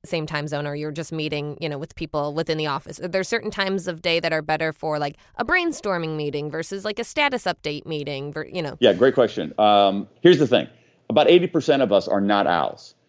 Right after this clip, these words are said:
Speaker 2: all right? And so what we know is that, um, for people who are not owls, in general, what you have is, is people do brainstorming work better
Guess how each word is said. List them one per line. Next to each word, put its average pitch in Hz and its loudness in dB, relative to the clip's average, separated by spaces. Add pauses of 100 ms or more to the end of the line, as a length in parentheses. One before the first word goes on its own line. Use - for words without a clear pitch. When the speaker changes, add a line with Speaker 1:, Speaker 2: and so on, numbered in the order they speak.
(200)
Speaker 2:
all 78 0
right? 95 6
And 95 -2
so 104 6
what 101 4
we 104 2
know 117 6
is 87 0
that, 90 2
um, 82 0
for - -8
people 127 2
who 107 6
are 95 8
not 101 4
owls, 82 2
in 113 2
general, 113 2 (240)
what 110 4
you 123 6
have 90 4
is, 95 4
is 90 4 (480)
people 135 8
do 98 8 (360)
brainstorming 95 6
work 69 4 (200)
better 98 8